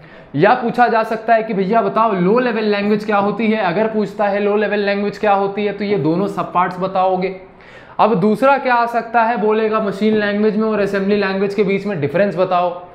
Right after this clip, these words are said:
तीसरा क्या बताएगा, हाई level language और low level language के बीच में हमें difference बताओ। तो ये मोटे मोटे इतने questions इससे बन सकते हैं, इनमें से कोई भी question आ सकता है,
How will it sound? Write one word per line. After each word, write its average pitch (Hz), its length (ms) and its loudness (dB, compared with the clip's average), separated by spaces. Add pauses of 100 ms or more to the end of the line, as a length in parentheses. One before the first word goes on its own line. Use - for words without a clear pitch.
(400)
तीसरा 226 340 4
क्या 247 160 0
बताएगा, 233 480 2
हाई 214 340 2
level 220 300 0
language 208 600 2 (220)
और 247 260 2
low 220 240 2
level 226 280 0
language 190 460 0
के 214 140 -2
बीच 180 240 0
में 185 140 0
हमें 208 540 -2
difference 262 440 2
बताओ। 127 300 -2
तो 196 140 0
ये 226 180 2
मोटे 185 380 0
मोटे 185 260 -2
इतने 233 420 2
questions 208 460 -2
इससे 240 480 0 (120)
बन 151 220 2
सकते 127 400 -4
हैं, 156 140 -2
इनमें 180 200 -2
से 220 120 -2
कोई 233 260 2
भी 226 100 -2
question 208 260 -4
आ 190 120 0
सकता 208 360 0
है, 254 260 -2